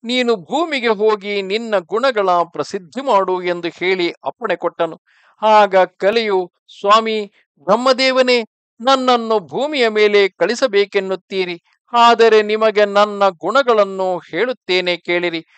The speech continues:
ನಾನು ಸ್ವಚ್ಛಂದ ವೃತ್ತಿಯವನು, ಆನಂದವಿಲ್ಲದವನು ಆಗಿ ನಿಂದ ಕಲಹರನ್ನು ಕರೆದುಕೊಂಡು ಹೋಗಿ ಧರ್ಮವನ್ನೇ ನಾಶ ಮಾಡುವೆನು.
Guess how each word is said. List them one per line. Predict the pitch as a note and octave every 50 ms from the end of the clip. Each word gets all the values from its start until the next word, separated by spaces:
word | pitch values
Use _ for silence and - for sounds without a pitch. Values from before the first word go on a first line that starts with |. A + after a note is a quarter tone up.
| _ _ _ _ _ -
ನಾನು | A3 A#3 A#3 A3+ A3+ A3 G#3+ G#3+ G#3 G3+ G3
ಸ್ವಚ್ಛಂದ | F3 - G#3+ A3+ - _ - - - B3+ C#4 D4+ D4+ D4 C#4 B3+
ವೃತ್ತಿಯವನು, | G#3+ G#3 G#3 G3+ _ - - A3 G#3+ G#3+ G3+ G3+ G3 F#3+ F#3+ F#3+ F#3 F#3 F3+ D#3
ಆನಂದವಿಲ್ಲದವನು | - - D3 F#3 A#3+ C#4 C4+ B3+ A#3+ A3+ A3 G#3+ G#3+ G3+ G3+ F#3+ F#3 F#3+ A3+ B3 A#3+ F#3+ G3 F#3 F#3+ F#3+ F#3 F#3 F#3 F3+ E3+
ಆಗಿ | - - F3 F#3 F#3+ F#3 E3+ F3+ F3+ F3+ F3
ನಿಂದ | E3 D3+ D3 F3+ A#3 C4+ C#4 C#4 B3+ G#3+ A3 G#3 G3+ G3 F#3+ F#3 E3+ -
ಕಲಹರನ್ನು | E3+ F3+ A3+ A#3 A3 A3 G#3+ G3 F#3+ F#3 F3+ F3 E3+ E3 D#3 _ -
ಕರೆದುಕೊಂಡು | D3 E3+ A#3 A3+ A3 G#3 F#3+ F#3 F3+ F3 E3+
ಹೋಗಿ | - F3 F3+ F3 E3+ E3 E3+ E3
ಧರ್ಮವನ್ನೇ | D#3+ C3+ A#2+ - B2 D3 A#3 C#4+ D4 C4+ B3 G#3+ G#3+ G3+ G3 G3 F#3+ F#3 F3+ F3+ F3+ F3 E3+
ನಾಶ | D#3 C#3+ B2+ A#2+ C3 F#3 G#3 - G3+
ಮಾಡುವೆನು. | F3 E3+ E3 E3 E3 D#3+ D#3+ D#3 D3+